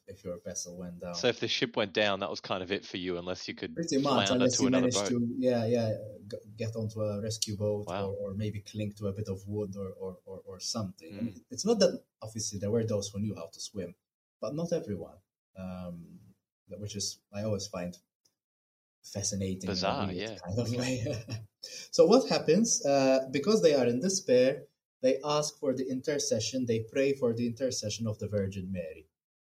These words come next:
Speaker 1: which of course was very typical of the Catholic world. When they make it home safely to Malta,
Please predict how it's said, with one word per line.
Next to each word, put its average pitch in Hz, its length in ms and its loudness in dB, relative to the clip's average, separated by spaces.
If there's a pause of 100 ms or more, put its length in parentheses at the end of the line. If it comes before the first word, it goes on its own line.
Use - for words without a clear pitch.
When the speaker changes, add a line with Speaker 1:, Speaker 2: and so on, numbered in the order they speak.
(140)
Speaker 1:
which - 120 -10
of 110 160 -6
course 92 240 -6
was 90 140 -12
very 92 200 -6
typical - 580 -12
of 90 220 -8
the - 80 -20
Catholic - 540 -18
world. 98 260 -6 (920)
When 190 240 6
they 175 120 8
make 147 260 2
it 127 100 0
home 120 340 0
safely 101 520 -2
to - 80 -4
Malta, 120 600 -2